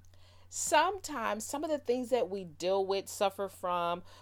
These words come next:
take medications for, some of those things could be rooted a little bit deeper than what we can feel and what we can see. Meaning,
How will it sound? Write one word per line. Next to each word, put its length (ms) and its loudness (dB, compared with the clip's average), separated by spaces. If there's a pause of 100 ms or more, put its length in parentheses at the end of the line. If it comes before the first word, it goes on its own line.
(160)
take 260 4
medications 800 0
for, 280 2
some 400 -4
of 160 -4
those 300 2
things 340 -6
could 200 -2
be 160 -10 (140)
rooted 400 -2 (300)
a 40 -4
little 240 -2
bit 300 -2
deeper 320 -8
than 300 -4
what 240 0
we 80 -6
can 200 -10
feel 320 -4
and 140 -6
what 160 -2
we 100 -8
can 240 -12
see. 420 -8 (300)
Meaning, 520 -2